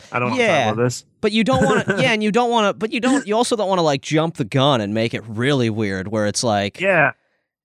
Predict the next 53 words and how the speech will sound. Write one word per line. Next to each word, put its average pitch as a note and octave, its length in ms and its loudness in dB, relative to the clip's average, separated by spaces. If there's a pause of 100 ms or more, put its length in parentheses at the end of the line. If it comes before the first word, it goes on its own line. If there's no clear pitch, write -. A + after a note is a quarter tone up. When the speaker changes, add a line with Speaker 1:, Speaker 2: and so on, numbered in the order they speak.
(100)
Speaker 2:
you B2 100 -4
know, G#2 120 0
before D3+ 440 0
he's C#3+ 200 0
even C3+ 180 -2
Speaker 1:
What, C3+ 80 0
Speaker 2:
having D#3+ 300 0
Speaker 1:
what's C3 100 0
Speaker 2:
those B2+ 120 -2
Speaker 1:
that? F3+ 240 0
Speaker 2:
feelings B2 240 -4
trying A#2 300 -2
to A#2+ 100 0
explain A#2 500 0
Speaker 1:
Yeah. C3 60 2
Speaker 2:
it, B2 80 -2
then E3+ 100 4
it's D3+ 160 0
like, G#2 160 -4
really B2 320 2
fuck, - 320 -4
or B2+ 140 2
her. G2+ 340 -2 (400)
I'm, B2+ 260 0 (180)
Speaker 1:
Yeah, C#3 200 -2
Speaker 2:
I F3 60 0
can't A3+ 220 0
Speaker 1:
yeah, F#3+ 60 -2
Speaker 2:
help F#3+ 100 2
Speaker 1:
yeah. - 100 -2
Speaker 2:
but - 80 -4
think D3+ 200 0
about C3 220 2
it B2 80 -6
through B2+ 440 -4
the B2+ 80 0
mindset A#2 460 0
of A2 100 -2
a G#2+ 40 -2
boy G#2 300 0
'cause G2+ 160 -8
I G2+ 80 0
have G#2+ 220 4
a G#2+ 40 -2
boy. G2 400 -4
Speaker 1:
Yeah, C3 220 2
yeah, A#2 80 2
yeah. G#2 280 0 (140)
Speaker 2:
And C#3 300 2
I B2 80 2
am C#3 280 2
a B2+ 80 0
boy. G2+ 440 -6